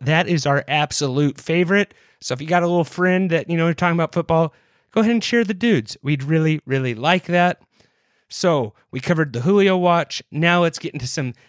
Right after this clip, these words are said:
this is a little more of some defensive free agent signings, just some impact players I have seen on the defensive side of the ball that I have liked.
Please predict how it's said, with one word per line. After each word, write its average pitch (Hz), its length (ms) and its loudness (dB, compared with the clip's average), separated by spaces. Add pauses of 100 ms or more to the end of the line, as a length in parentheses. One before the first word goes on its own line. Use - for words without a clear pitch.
this 233 100 -6
is 254 80 0
a 247 60 4
little 220 160 2
more 208 240 4
of 147 100 -6
some 120 300 -4
defensive 156 600 -2
free 160 240 0
agent 151 300 0
signings, 151 560 -2
just 151 220 -4
some 120 200 -2
impact 147 520 0
players 139 380 -2
I 135 160 -2
have 123 180 -2
seen 143 400 0
on 127 160 -2
the 127 80 -2
defensive 151 560 -2
side 156 260 2
of 139 60 0
the 120 80 -2
ball 131 420 0 (400)
that 156 140 0
I 147 100 4
have 139 220 -4
liked. 143 420 -2